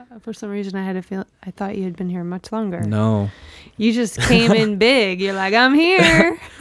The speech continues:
Speaker 2: Well, that's the thing too. It's like, it's so interesting because I'd been doing this type of thing for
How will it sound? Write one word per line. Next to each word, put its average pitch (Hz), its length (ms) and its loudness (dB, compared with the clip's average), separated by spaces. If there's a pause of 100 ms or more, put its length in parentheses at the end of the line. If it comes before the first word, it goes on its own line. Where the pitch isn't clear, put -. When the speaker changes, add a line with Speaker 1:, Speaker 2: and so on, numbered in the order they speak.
Speaker 2:
Well, 160 140 4
that's 202 180 2
the 269 100 -2
thing 254 160 2
too. 233 220 -2
It's 196 140 0
like, 139 180 2 (480)
it's 139 180 -4
so 160 240 -2
interesting 147 480 -2
because 117 680 -4 (260)
I'd 123 240 -2
been 123 200 0
doing 123 360 2
this 120 240 -2
type 117 220 -6
of 104 140 -4
thing 117 340 -2
for 101 640 -2